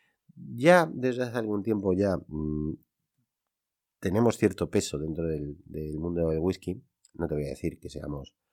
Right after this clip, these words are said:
un grandísimo productor ni que seamos, seamos la releche,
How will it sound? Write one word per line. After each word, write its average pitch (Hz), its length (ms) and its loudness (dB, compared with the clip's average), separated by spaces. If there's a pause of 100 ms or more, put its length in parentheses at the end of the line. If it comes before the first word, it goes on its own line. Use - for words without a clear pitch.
(200)
un 80 220 -6
grandísimo 71 680 -6 (920)
productor 82 500 2
ni 82 100 -2
que 78 100 -2
seamos, 76 540 -4
seamos 76 520 -4
la 78 340 -2
releche, 92 560 -2